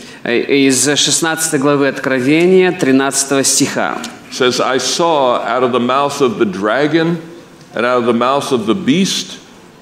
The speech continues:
Speaker 2: and out of the mouth of the false prophet, three unclean spirits like frogs.
Speaker 1: И в тринадцатом стихе говорится: "Я видел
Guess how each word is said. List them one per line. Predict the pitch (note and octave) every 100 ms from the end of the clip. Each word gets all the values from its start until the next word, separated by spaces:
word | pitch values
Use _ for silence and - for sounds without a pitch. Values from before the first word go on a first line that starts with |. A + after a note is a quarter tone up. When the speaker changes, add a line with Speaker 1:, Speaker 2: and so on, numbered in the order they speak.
| -
Speaker 2:
and | -
out | A#2+ A#2+
of |
the | A2+
mouth | A#2+ C3+ B2+
of | B2
the | A2+
false | - C3 C3+ C3+
prophet, | - D3+ D3+ C#3 G#2 F#2+ - - - -
three | - A#2+ F3 F3+
unclean | D#3 A#2+ C#3+ C3+ C#3 B2+ A#2+
spirits | - - A#2+ G2+ - - - - -
like | G2 G2
frogs. | - G#2+ G2 C#2 - - -
Speaker 1:
И | C3
в | A2+
тринадцатом | C3+ C#3+ C#3+ - C#3
стихе | - D3 D#3
говорится: | D#3 D#3+ E3 D#3+ A#2+
"Я | A#2+ C#3+ D3
видел | D#3+ F#3+ F3+ F#3 F3+